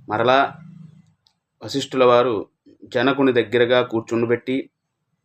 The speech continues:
కార్తీక మహత్యమును గురించి తనకు తెలిసిన సర్వమైనటువంటి విషయములను చెప్పవలను అనేటువంటి కుతూహలంతో ఆ మునితో, ఆ యొక్క జనక మహారాజుతో ఈ విధముగా ఆ వశిష్ఠ మహాముని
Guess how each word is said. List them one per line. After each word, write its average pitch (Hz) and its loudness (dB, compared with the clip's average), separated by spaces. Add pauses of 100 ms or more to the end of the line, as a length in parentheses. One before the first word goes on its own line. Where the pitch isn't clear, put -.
(480)
కార్తీక 143 -2
మహత్యమును 127 2
గురించి 120 -2 (340)
తనకు 135 -4
తెలిసిన 123 0
సర్వమైనటువంటి 131 0
విషయములను 127 0 (840)
చెప్పవలను 139 -2 (240)
అనేటువంటి 127 0
కుతూహలంతో 127 -2 (680)
ఆ 117 -2
మునితో, 123 0 (840)
ఆ 117 0 (140)
యొక్క 117 -2 (180)
జనక 113 -4
మహారాజుతో 120 2 (180)
ఈ 120 -4
విధముగా 120 0 (640)
ఆ 120 2 (160)
వశిష్ఠ 107 -6
మహాముని 120 -2